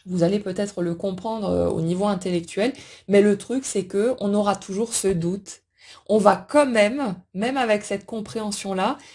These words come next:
continuer à se dire, « Ouais, mais peut-être que si j'avais choisi, euh, l'autre voie, ça aurait été mieux. » Et c'est normal. Ça fait partie du lot et en même temps, on a besoin de, de jamais avoir de certitude absolue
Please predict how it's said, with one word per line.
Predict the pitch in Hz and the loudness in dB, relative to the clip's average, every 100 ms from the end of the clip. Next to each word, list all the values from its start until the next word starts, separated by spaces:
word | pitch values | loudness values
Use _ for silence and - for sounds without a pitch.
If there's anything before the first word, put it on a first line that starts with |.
| _ | _
continuer | - 226 220 220 214 247 | -2 -2 0 -2 0 0
à | |
se | 233 226 | -2 -2
dire, « | 202 226 214 | 0 0 4
Ouais, | 208 226 | 2 2
mais | 180 | -4
peut-être | 190 185 220 - 180 | -6 -6 -8 -6 -6
que | 208 214 | -4 -4
si | - | -4
j'avais | 180 175 185 | 0 0 -2
choisi, | 180 185 180 214 220 | -2 -4 -2 0 2
euh, | 170 - - _ | 2 -2 -20 _
l'autre | 190 220 233 - 202 | 2 4 4 2 0
voie, | 180 208 | 2 0
ça | 233 190 | 0 -2
aurait | 180 180 180 | -2 0 -4
été | 180 185 | -4 -4
mieux. » | 170 214 - _ - | -2 -2 -6 _ -6
Et | 208 | -6
c'est | - 233 | -2 0
normal. | 202 185 170 156 156 - _ _ - | 0 0 2 0 0 -6 _ _ -20
Ça | - 202 | 0 0
fait | 202 220 | 2 -2
partie | 226 226 - 226 | -2 -4 -6 -6
du | 190 | -2
lot | 196 220 302 | 0 2 0
et | |
en | 202 | 0
même | 165 165 | -2 -2
temps, | 233 | -6
on | 220 | -6
a | 175 | -4
besoin | 156 170 170 214 269 - _ _ _ _ | -2 -2 -2 0 -2 -6 _ _ _ _
de, | 165 180 | 0 2
de | 165 185 180 | 4 4 4
jamais | 190 208 | 2 2
avoir | 220 202 | 0 0
de | 185 | 0
certitude | 180 196 - 202 214 190 | -4 -8 -10 -12 -4 -4
absolue | 185 - 175 185 311 | -4 -6 -4 -2 -4